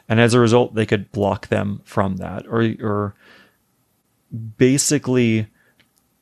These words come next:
the, the blockchain means that you, your entire history of whatever you do there is public. And so the answer is having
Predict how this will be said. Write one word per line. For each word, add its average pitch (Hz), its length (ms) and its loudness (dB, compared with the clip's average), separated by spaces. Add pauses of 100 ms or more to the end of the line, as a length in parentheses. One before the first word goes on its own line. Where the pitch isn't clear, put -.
(920)
the, 117 380 2
the 117 120 -2
blockchain 113 1000 -2
means 113 680 -2
that 104 420 -4 (640)
you, 123 640 2
your 120 240 2
entire 127 640 0 (200)
history 104 500 0
of 104 160 -4
whatever 113 260 0
you 107 140 -2
do 104 260 -4
there 98 440 -2
is 104 280 -4
public. 117 560 -4 (340)
And 110 140 0
so 110 100 4
the 110 160 4
answer 117 380 0
is 104 160 -2
having 98 480 -2